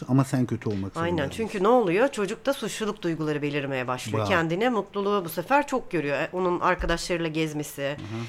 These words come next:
Speaker 1: hı.
Speaker 2: e, mutlu olması gerçekten, e, o,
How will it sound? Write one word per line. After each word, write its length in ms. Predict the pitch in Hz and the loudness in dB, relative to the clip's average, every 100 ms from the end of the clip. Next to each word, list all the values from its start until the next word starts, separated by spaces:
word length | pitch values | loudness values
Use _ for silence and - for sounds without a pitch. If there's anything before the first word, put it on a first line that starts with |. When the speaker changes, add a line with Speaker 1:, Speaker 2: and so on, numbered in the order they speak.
| - - | -10 -4
Speaker 1:
hı. 40 | |
Speaker 2:
e, 340 | 147 147 143 147 | -2 -2 -2 -2
mutlu 280 | 185 185 | -2 0
olması 360 | 196 165 156 269 | 2 2 0 0
gerçekten, 720 | 233 196 175 156 233 254 247 175 | 2 2 0 -4 0 0 -2 -4
e, 720 | 170 165 165 165 160 156 151 120 127 - | -2 -2 -2 -2 -2 -2 -4 -6 -10 -12
o, 100 | 180 | -12